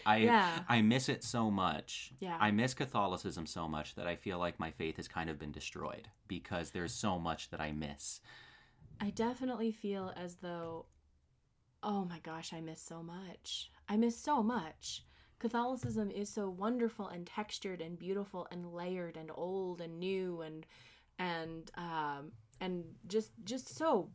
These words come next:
Speaker 2: beautiful. It's really a beautiful thing. Did she say specifically, "What do I miss?"
Speaker 1: Do you miss anything
Speaker 2: Do I miss anything?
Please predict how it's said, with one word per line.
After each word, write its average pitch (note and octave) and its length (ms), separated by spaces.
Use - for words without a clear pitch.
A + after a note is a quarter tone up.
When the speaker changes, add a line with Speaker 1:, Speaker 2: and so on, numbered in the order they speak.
Speaker 2:
beautiful. G3 960
It's G#3 180
really C4+ 580
a G#3 40
beautiful F#3 420
thing. D#3+ 360
Did G#3+ 120
she A3+ 80
say G#3+ 160
specifically, G3 580
"What D#3+ 360
do G#3 140
I A3 100
miss?" B3+ 460
Speaker 1:
Do G2+ 100
you G2+ 100
miss F#2 220
anything F2 460
Speaker 2:
Do A3+ 80
I A#3 100
miss B3 260
anything? E3+ 540